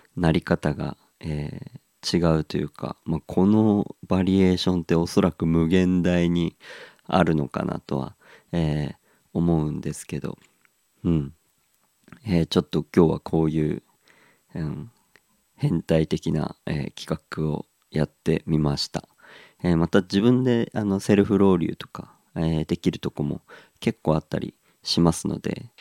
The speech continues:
なんかそういう、う、かけ方も、まあ、ちょっと安全に気を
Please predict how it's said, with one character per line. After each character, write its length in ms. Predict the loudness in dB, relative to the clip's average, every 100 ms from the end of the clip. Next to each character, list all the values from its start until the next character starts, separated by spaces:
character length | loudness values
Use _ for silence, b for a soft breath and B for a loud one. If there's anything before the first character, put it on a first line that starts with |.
| b b _
な 100 | -4
ん 40 |
か 120 | -2 0
そ 160 | 4
う 60 | 4
い 100 | 4
う、 460 | 4 2 0 -6 -6 -2 0 0
う、 60 | -2
か 180 | -6
け 160 | -2 -2
方 420 | -2 -2 -2 -4 _ _
も、 300 | 2 4 2 -6 _ _ _
ま 160 | -2 0
あ、 60 |
ち 100 | -2
ょ 20 | -6
っ 40 |
と 160 | -2 0
安 220 | 2 2
全 380 | 0 0 0 0
に 260 | 0 -2 _ -4
気 160 | -2
を 160 | -2